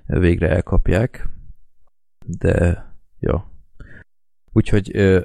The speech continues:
An Open Secret, a csatományokban megtaláljátok a filmnek a, az elérési lehetőségét. A Vimeo-ra van feltöltve, ö, amióta közkincsé tették,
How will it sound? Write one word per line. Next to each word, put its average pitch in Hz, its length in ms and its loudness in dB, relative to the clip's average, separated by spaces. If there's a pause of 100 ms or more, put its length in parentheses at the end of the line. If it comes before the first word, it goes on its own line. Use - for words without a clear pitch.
An 98 120 0
Open 110 320 2
Secret, - 540 -2
a - 260 0
csatományokban 85 760 2
megtaláljátok 85 640 0
a - 80 -2
filmnek 85 500 2
a, 82 440 0
az - 320 -2
elérési 85 560 0
lehetőségét. 87 920 0 (500)
A 90 300 2
Vimeo-ra 87 680 4
van 85 180 2
feltöltve, 107 1000 0 (380)
ö, 95 500 0 (160)
amióta 92 440 2
közkincsé 85 580 0
tették, - 640 -2